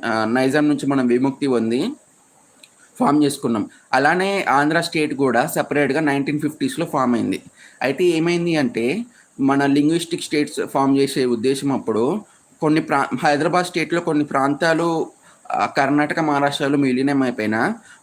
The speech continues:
టోటల్గా తెలంగాణ ప్రాంతం అనేది హ-, ఆంధ్రతోటి మెర్జ్ చేశారు నైన్టీన్ ఫిఫ్టీ సిక్స్లో. So అప్పటి వరకు మనం హైదరాబాద్ స్టేట్ ఫామ్, హైదరాబాద్ స్టేట్ ఫామ్ అయ్యి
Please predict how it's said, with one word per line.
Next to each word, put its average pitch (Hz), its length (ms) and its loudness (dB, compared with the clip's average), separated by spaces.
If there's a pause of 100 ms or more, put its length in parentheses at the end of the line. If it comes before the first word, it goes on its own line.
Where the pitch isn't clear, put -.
(320)
టోటల్గా 185 600 0
తెలంగాణ 160 500 0
ప్రాంతం 139 440 0
అనేది 123 460 0 (420)
హ-, - 120 -2
ఆంధ్రతోటి 151 540 0
మెర్జ్ 135 300 0
చేశారు 139 340 0
నైన్టీన్ 123 340 0
ఫిఫ్టీ 131 260 -6
సిక్స్లో. - 440 -8 (580)
So 202 80 2 (100)
అప్పటి 202 320 0
వరకు 151 420 -2 (340)
మనం 147 120 2
హైదరాబాద్ 147 500 2
స్టేట్ 156 340 -2
ఫామ్, 131 360 0
హైదరాబాద్ 135 640 0
స్టేట్ 143 280 -2
ఫామ్ 127 280 0
అయ్యి 127 440 -2